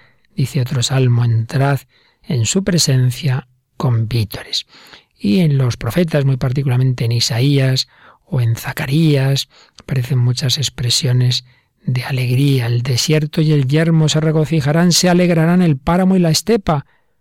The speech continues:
Florecerá como flor de narciso, se alegrará con gozo y alegría. Fortaleced las manos débiles, robusteced las rodillas vacilantes, decid a los cobardes de corazón,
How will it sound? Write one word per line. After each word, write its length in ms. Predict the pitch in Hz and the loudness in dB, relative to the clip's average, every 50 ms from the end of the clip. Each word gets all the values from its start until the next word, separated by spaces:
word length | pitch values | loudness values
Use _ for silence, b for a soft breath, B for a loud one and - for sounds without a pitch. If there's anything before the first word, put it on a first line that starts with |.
| _ _ _ - | _ _ _ -10
Florecerá 640 | - 170 143 127 127 123 - - 123 123 127 131 | -4 -2 0 0 0 0 -2 -2 -2 0 0 -2
como 300 | 131 - 127 123 120 113 | -2 -2 0 0 0 -2
flor 300 | - - 131 127 131 139 | -2 -2 -2 0 0 2
de 80 | 139 139 | 2 2
narciso, 520 | 135 127 123 - - 160 160 - 165 151 | 0 0 -2 -2 -2 -2 -2 0 0 0
se 100 | - 160 | 0 2
alegrará 400 | 147 151 147 147 143 143 156 165 | 2 0 0 0 0 0 0 -2
con 300 | - - - 113 110 117 | -2 -2 -2 -2 0 0
gozo 480 | 127 170 220 226 - - 214 202 190 - _ b b b b b b b b _ _ | 0 0 0 -2 -2 -4 -4 -4 -4 -6 _ b b b b b b b b _ _
y 140 | - 165 131 | -6 -4 -2
alegría. 720 | 117 110 107 110 107 113 139 131 113 110 107 101 - - - _ _ | -2 0 -2 -2 -4 -4 -4 -2 -2 -2 -2 -4 -6 -10 -12 _ _
Fortaleced 560 | - 170 160 156 - 170 160 151 127 180 214 | -4 -2 -2 0 0 0 0 0 2 0 2
las 200 | 226 208 180 156 139 | 2 2 2 2 2
manos 300 | 156 202 233 226 185 139 | 2 2 2 2 2 2
débiles, 440 | 165 214 247 247 202 185 165 147 165 | 2 2 2 2 2 2 2 2 2
robusteced 720 | 170 156 147 160 165 151 - - - 151 - - 196 208 | 2 2 2 2 0 -2 -2 -2 -4 -4 -2 0 0 2
las 300 | 202 202 190 180 160 - | 2 2 2 0 -2 -2
rodillas 500 | - 170 147 135 147 185 190 214 202 180 | -2 0 0 0 0 0 0 0 0 0
vacilantes, 680 | 175 185 170 - 160 156 180 208 214 202 160 - 170 156 | 0 -2 -2 0 0 2 2 4 4 4 2 2 0 2
decid 340 | 170 180 165 - 269 277 254 - | 2 0 2 2 2 0 2 2
a 60 | 262 247 | 2 2
los 180 | 240 226 - | 2 0 0
cobardes 440 | - 220 208 214 214 208 190 208 196 | 0 0 2 2 2 2 2 0 2
de 80 | 196 190 | 2 2
corazón, 520 | 196 196 190 185 165 - 190 180 156 - | 2 2 2 2 0 2 2 2 2 0